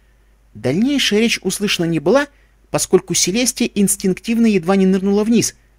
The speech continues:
когда ее внезапно накрыла тень. Подняв взор к небесам, она увидела весьма любопытное зрелище.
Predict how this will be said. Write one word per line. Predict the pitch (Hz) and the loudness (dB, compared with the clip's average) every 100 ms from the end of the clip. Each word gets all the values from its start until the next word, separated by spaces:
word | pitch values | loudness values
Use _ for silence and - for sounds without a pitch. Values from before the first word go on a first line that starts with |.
| _ - | _ -12
когда | 131 139 | -6 -2
ее | 147 | 0
внезапно | 135 143 120 139 202 | 0 -2 0 0 0
накрыла | 170 - 135 | -4 -4 -8
тень. | - 139 - _ _ _ _ _ _ _ _ | -4 -6 -6 _ _ _ _ _ _ _ _
Подняв | - 123 175 254 | -10 -6 -2 -2
взор | 180 147 233 | -2 -2 -2
к | 196 170 | -2 -6
небесам, | 160 156 - 262 233 | -4 -4 -2 -2 -2
она | 143 156 165 | -4 -4 -4
увидела | 196 214 226 | -4 -2 -2
весьма | 202 202 208 214 | 0 -2 0 0
любопытное | 208 208 - 185 180 196 | 0 -4 -4 -6 -2 -2
зрелище. | 190 214 151 101 - | -2 0 0 0 -8